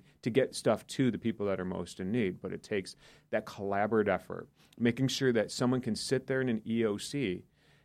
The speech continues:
and say, "Hey, have we reached out to someone from the private sector? Uh, can we have a business liaison that actually knows who in the private sector we can reach into, uh, to be able to coordinate,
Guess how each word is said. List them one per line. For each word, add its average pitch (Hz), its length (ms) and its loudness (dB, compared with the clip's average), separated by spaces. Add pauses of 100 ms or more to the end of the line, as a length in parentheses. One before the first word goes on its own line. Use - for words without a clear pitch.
(160)
and 117 140 2
say, 120 260 6
"Hey, 139 340 4
have 110 160 0
we 185 160 0
reached 160 340 -2
out 117 200 0
to 113 420 4
someone 107 300 0
from 101 140 -6
the 92 60 -2
private 92 380 0
sector? - 580 -12
Uh, 101 120 -6 (120)
can 123 160 2
we 123 80 4
have 165 120 0
a 135 60 0
business 135 380 -2
liaison 110 480 2
that 98 60 -2
actually 101 340 -2
knows 107 520 2 (100)
who 120 500 2 (460)
in 113 80 6
the 117 60 6
private 113 360 2
sector 101 300 -4
we 98 140 -4
can 95 200 -4
reach 95 280 -2
into, 110 560 -2 (380)
uh, 98 120 2
to - 120 -8
be 117 60 2
able 101 140 2
to 92 60 -8
coordinate, 104 840 2